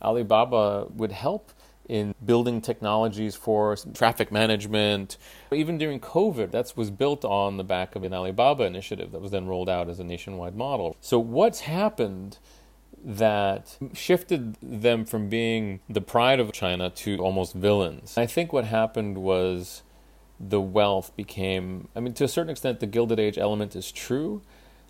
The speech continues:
but the wealth and the power that these guys possessed hit a tipping point. This was an interesting analysis somebody made, that what China saw happening in, in the U S was Facebook,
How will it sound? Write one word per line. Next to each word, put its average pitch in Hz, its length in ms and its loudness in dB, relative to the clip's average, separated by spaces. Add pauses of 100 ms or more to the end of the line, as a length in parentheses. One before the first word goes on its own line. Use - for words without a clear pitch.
(100)
but 110 240 4
the 117 240 2
wealth 123 440 4
and 117 160 0
the 87 80 -2
power 110 760 4
that 90 260 -4
these 95 200 -4
guys 92 380 -2
possessed 87 680 -2
hit 104 140 0
a 95 60 2
tipping 98 380 -2
point. - 420 -6 (440)
This 180 180 0
was 170 120 2
an 156 80 2
interesting 131 560 -6
analysis 110 500 0
somebody 110 300 2
made, 104 260 -2
that 101 140 0 (160)
what 117 160 2
China 160 340 -2
saw 143 240 0
happening 120 800 -2
in, 110 120 -4 (140)
in 113 140 0
the 113 80 2
U 117 280 2
S 120 280 2
was 98 160 -4
Facebook, - 720 0